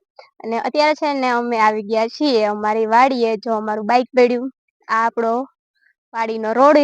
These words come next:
છે કે જે અમારો કહેવાય હસારો. એટલે બધાયનું અલગ અલગ નામ હોય.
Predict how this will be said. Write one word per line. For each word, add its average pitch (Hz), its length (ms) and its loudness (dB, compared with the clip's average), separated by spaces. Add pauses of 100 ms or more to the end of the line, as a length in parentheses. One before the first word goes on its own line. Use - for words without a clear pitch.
છે 262 100 4 (180)
કે 233 120 0
જે 233 240 4
અમારો 226 320 0
કહેવાય 262 320 2
હસારો. 285 680 8 (1300)
એટલે 240 280 -4
બધાયનું 269 360 4
અલગ 262 240 4
અલગ 262 240 2
નામ 262 240 2
હોય. 254 260 2